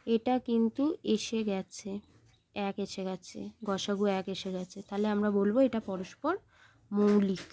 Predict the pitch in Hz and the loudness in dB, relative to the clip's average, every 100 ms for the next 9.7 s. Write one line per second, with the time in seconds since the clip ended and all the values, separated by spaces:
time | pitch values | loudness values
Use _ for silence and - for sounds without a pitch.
0 | - - 214 220 240 254 247 294 339 _ | -20 -12 -4 -2 2 0 0 -2 -4 _
1 | _ - 220 220 220 220 226 226 302 359 | _ -4 2 2 4 2 -2 -4 -4 -6
2 | _ _ - _ _ _ _ _ _ - | _ _ -20 _ _ _ _ _ _ -4
3 | 233 226 240 - _ - 220 226 233 220 | 2 4 2 -2 _ 0 6 6 6 4
4 | 226 233 220 208 208 214 214 - 220 220 | 2 -2 2 2 4 2 0 -2 2 2
5 | 220 330 - _ - - - - - 311 | 2 -2 -4 _ -20 -20 -20 -4 2 4
6 | 247 - 202 208 _ _ - 202 196 196 | 4 0 -8 -8 _ _ -2 2 4 2
7 | - - - - 247 247 - 285 269 226 | -2 -10 -2 6 6 6 6 6 6 6
8 | 214 220 233 - 214 202 240 403 - - | 4 4 0 -2 -2 4 4 2 -2 -20
9 | - _ - 190 196 202 | -20 _ 0 2 4 4